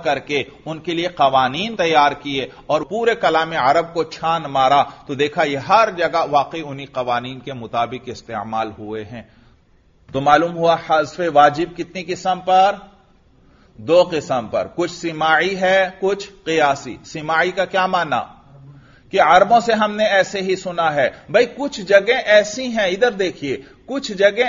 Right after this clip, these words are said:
ऐसी हैं जहां पर मफूल मुतलक के फेल को हज़फ करना वाजिब है। हमने आज तक किसी अरब से नहीं सुना कि उसने उनके फेल को जिक्र किया हो। हमेशा क्या करते हैं वो? उनके फेल को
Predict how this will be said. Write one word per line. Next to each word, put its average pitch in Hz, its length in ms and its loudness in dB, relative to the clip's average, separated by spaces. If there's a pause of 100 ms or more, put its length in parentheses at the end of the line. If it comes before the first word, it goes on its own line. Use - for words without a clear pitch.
(120)
ऐसी 202 380 0
हैं 143 600 -6
जहां 190 480 0
पर 233 240 -2
मफूल 175 540 -4 (120)
मुतलक 196 580 -6
के 196 120 -4
फेल 190 420 -6
को 196 200 -8 (100)
हज़फ 165 420 -2
करना 151 340 -4
वाजिब 143 500 -2
है। 101 180 -12 (480)
हमने 240 520 -2 (140)
आज 233 580 6
तक 240 240 -2
किसी 285 360 -4
अरब 226 360 6
से 226 180 -6
नहीं 208 260 -4
सुना 208 340 -2
कि 202 140 -8
उसने 190 400 -4 (100)
उनके 175 380 -6
फेल 160 440 -6
को 185 220 -4
जिक्र 170 340 -4
किया 117 260 -8
हो। - 180 -14 (320)
हमेशा 233 600 0
क्या 220 220 2
करते 220 320 0
हैं 208 80 0
वो? 185 120 -2
उनके 165 300 -4
फेल 175 320 -4
को 202 400 2